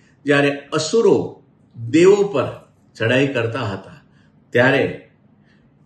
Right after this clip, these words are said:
ઇન્દ્ર ભગવાન જ્યારે યુદ્ધમાં જતા હતા, ત્યારે એમની પત્ની ઇન્દ્રાણીએ રક્ષાસૂત બાંધી અને ઇન્દ્રને આશીર્વાદ આપેલા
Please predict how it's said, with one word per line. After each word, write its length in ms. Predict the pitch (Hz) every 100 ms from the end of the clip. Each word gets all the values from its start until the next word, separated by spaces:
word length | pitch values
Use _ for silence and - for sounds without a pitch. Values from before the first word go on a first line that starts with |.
| _
ઇન્દ્ર 300 | 143 170 180
ભગવાન 380 | 175 151 147 147
જ્યારે 180 | 131 113
યુદ્ધમાં 420 | 107 117 123 123
જતા 300 | 107 101 113
હતા, 140 | 101 92
ત્યારે 560 | - 113 120 98 - _ _ _ _ _ -
એમની 180 | 135 135
પત્ની 400 | - 113 - 127
ઇન્દ્રાણીએ 920 | - 123 117 127 123 120 123 117 - _ _
રક્ષાસૂત 720 | - - - 143 135 - 127
બાંધી 640 | 127 110 107 127 127 - _ _ _ _ -
અને 600 | 196 240 156 95 - _ _ _ -
ઇન્દ્રને 380 | 131 127 123
આશીર્વાદ 520 | 110 101 - 131 147 131
આપેલા 540 | 110 110 95 92 -